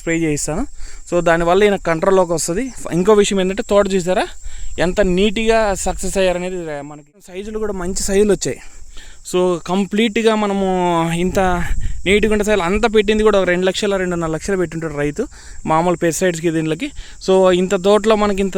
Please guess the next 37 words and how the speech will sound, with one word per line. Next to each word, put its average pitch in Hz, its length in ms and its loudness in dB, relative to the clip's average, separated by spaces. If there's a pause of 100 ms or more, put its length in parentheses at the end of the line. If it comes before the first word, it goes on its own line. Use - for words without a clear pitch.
(160)
మామూలుగా 185 360 0
ఇరవై 175 200 -4
టన్నుల 190 240 -8
వరకు 190 180 -14
వస్తాయి. - 180 -20 (180)
అదైతే 185 300 -8
ఇక్కడ 196 120 -6 (120)
పాసిబుల్ 190 360 0
అయింది. 190 240 -4 (1500)
అది 180 160 4 (280)
మా-, 151 200 0
మామూలుగా 208 460 2
రైతు 202 320 0
అయితే 208 180 0
ఇప్పుడు 196 160 -2
ఏంటంటే 190 320 -6
ఆయన, 180 140 -4 (500)
ఆ, - 0 - (440)
డ్యూటీలో 208 340 2
ఉన్నారు, 180 200 0
లేకపోతే 185 380 2
ఈరోజు 180 220 2
నేను 165 260 -2
నీట్గా 175 260 0
ఆయన 165 140 0 (100)
చూపించేవాడిని. 170 480 0 (480)
So, - 140 -14
at-, 151 280 -4
అట్లీస్ట్ 208 320 0
తోటని 214 320 2
చూపిస్తున్నాను 185 420 -2
చూడండి. 180 300 -2
ఇప్పటికి 190 280 -4
నేను 180 160 -2
ఇక్కడ 165 220 -4
ఎయిట్ 175 180 -2
టైమ్స్, 190 200 -2